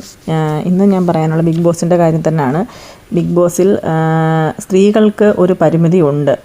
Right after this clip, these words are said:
അതുപോലെ തന്നെ ആ പരിമിതിക്കുള്ളിൽ വെച്ച് തന്നെ ഇന്നലെ അപ്പാനിയും അക്ബറും അനുമോളെ ഒരുപാട് അറ്റാക്ക് ചെയ്തിട്ടുണ്ടായിരുന്നു. എന്ന് വെച്ച് കഴിഞ്ഞാൽ അവൾ, അനുമോള്, ആ, തിരിച്ച് അതുപോലെ പ്രതികരിക്കുന്നുമുണ്ട്. ഇവർ രണ്ടുപേരും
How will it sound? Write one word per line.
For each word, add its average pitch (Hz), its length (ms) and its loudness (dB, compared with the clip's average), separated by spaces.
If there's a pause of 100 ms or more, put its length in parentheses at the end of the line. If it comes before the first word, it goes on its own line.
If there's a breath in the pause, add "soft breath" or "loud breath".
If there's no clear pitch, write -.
(200)
അതുപോലെ 180 380 0
തന്നെ 165 280 0
ആ 165 120 0
പരിമിതിക്കുള്ളിൽ 170 800 0
വെച്ച് 160 240 0
തന്നെ 143 320 -2 (400 loud breath)
ഇന്നലെ 170 400 2
അപ്പാനിയും 165 640 0
അക്ബറും 165 540 0
അനുമോളെ 160 680 2 (200)
ഒരുപാട് 165 760 0 (220)
അറ്റാക്ക് 165 320 -2
ചെയ്തിട്ടുണ്ടായിരുന്നു. 139 720 -2 (120)
എന്ന് 151 140 -4
വെച്ച് 160 200 -2
കഴിഞ്ഞാൽ 175 360 -2
അവൾ, 165 200 -2 (400)
അനുമോള്, 170 600 2
ആ, 156 360 0
തിരിച്ച് 165 280 0
അതുപോലെ 170 420 2
പ്രതികരിക്കുന്നുമുണ്ട്. 165 800 0 (380 loud breath)
ഇവർ 180 180 0
രണ്ടുപേരും 185 720 4